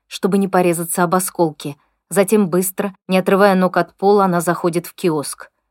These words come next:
Голос слышится всё ближе, и Аманду охватывает паника. «Эй, ты где? Стой!»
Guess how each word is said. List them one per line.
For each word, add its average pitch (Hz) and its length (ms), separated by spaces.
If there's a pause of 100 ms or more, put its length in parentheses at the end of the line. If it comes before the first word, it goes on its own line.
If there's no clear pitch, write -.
(300)
Голос 170 360
слышится 160 500
всё 160 200
ближе, 202 420 (480)
и 220 80
Аманду 165 400
охватывает 160 580
паника. 156 460 (1000)
«Эй, 214 360 (500)
ты 254 120
где? 226 240
Стой!» 302 480